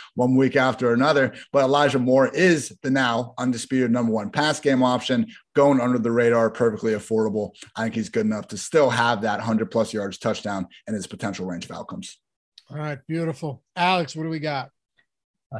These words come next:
Speaker 3: think, uh, my fade is, uh, Rob Gronkowski. I think that the ownership last week came in at, like, a ridiculous number and paid everyone off. So everyone's like, "I'm just gonna go back to the well."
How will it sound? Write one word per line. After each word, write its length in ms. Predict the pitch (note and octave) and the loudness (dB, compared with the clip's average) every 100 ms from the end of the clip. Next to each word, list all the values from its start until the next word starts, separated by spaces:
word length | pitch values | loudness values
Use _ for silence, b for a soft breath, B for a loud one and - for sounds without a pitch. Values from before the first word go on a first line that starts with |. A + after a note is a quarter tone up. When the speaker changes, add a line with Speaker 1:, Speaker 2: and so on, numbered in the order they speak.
| - | -2
Speaker 3:
think, 260 | D#3 D3 C#3 | 2 2 4
uh, 260 | A2+ A2 | 4 4
my 160 | A2 A2 - | 2 -4 -6
fade 320 | A#2 A2+ G#2+ | -4 -4 -4
is, 440 | G#2+ G#2+ G#2+ - - | -6 -8 -8 -10 -6
uh, 260 | G#2 G2 F#2+ A2 _ - | -4 -4 -6 -14 _ -4
Rob 320 | A2+ G#2 G#2 | -2 -2 -2
Gronkowski. 880 | G#2 G2+ - F#2+ G2 - G#2 G2+ G#2 | -4 -4 -4 -4 -4 -10 -12 -10 -8
I 40 | |
think 240 | - A2+ | -8 -8
that 340 | G#2 G2 F#2+ F#2 _ _ _ _ | -4 -2 -2 -4 _ _ _ _
the 100 | A2 | 0
ownership 380 | A#2+ B2 - A2 | 4 4 2 -2
last 400 | G#2 G#2 G#2+ - | 0 0 -2 -8
week 200 | A2 G2 | -12 -10
came 240 | - G#2+ | -6 -6
in 220 | G2 G2 G2 | -6 -6 -6
at, 420 | G2 F#2 F2 C#2+ | -4 -4 -4 -4
like, 260 | G2 F#2 | -6 -6
a 60 | G#2 | -6
ridiculous 640 | G2 F#2+ G2 - F#2+ - | -6 -8 -10 -10 -10 -6
number 400 | G#2+ G2+ G#2+ G2+ | -6 -6 -4 -4
and 200 | G2+ G#2+ | -4 -6
paid 180 | - A#2 | -4 -2
everyone 360 | A2 G#2+ G2+ G#2+ | -2 -4 -4 0
off. 280 | G#2+ F#2+ - | 0 0 -4
So 160 | A#2 | -4
everyone's 460 | G2+ A2 G#2 G#2+ - | -4 -4 -6 -6 -6
like, 280 | G2+ G2+ G2+ | -4 -4 -2
"I'm 140 | A2+ | -4
just 160 | G#2+ - | -4 -6
gonna 160 | G#2+ | -6
go 80 | G#2 | -4
back 240 | G2+ G2+ - | -4 -4 -6
to 140 | - | -14
the 80 | G2 | -10
well." 520 | G2+ G2+ G2 G2+ | -2 0 0 -2